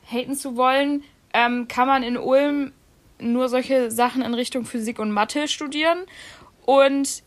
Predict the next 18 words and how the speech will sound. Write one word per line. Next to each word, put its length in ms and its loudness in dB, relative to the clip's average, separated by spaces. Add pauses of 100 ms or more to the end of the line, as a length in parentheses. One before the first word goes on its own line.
(160)
ich, 400 -4
ich 320 -2
versuch's 340 -2
jetzt 180 -4
mal 140 4
so 120 -2
diplomatisch 880 0
wie 160 -2
möglich 380 -4
auszudrücken. 500 -4 (500)
Mathe- 340 0
und 100 0
Physikstudenten 680 4
sind 140 2
nicht 160 -4
unbedingt 320 -6
mein 160 -6
Fall. 440 2